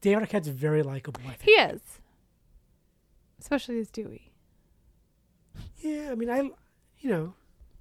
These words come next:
Speaker 1: I, I'm fine with, I'm, I'm good with David Arquette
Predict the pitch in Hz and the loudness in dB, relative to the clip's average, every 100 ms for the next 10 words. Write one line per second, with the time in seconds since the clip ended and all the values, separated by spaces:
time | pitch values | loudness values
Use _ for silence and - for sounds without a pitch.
0 | - - _ _ _ - - - _ _ | -20 -20 _ _ _ -20 -20 -20 _ _
1 | _ _ 202 220 202 _ _ _ _ _ | _ _ -2 -2 -2 _ _ _ _ _
2 | _ - _ _ _ - - 143 190 233 | _ -20 _ _ _ -20 -18 -10 -6 -6
3 | 160 _ - 214 226 208 - _ 190 202 | -8 _ -6 -4 -2 -6 -12 _ -2 -2
4 | 185 156 143 214 180 170 170 151 143 143 | -2 0 4 4 4 0 0 0 -4 -8
5 | 127 | -16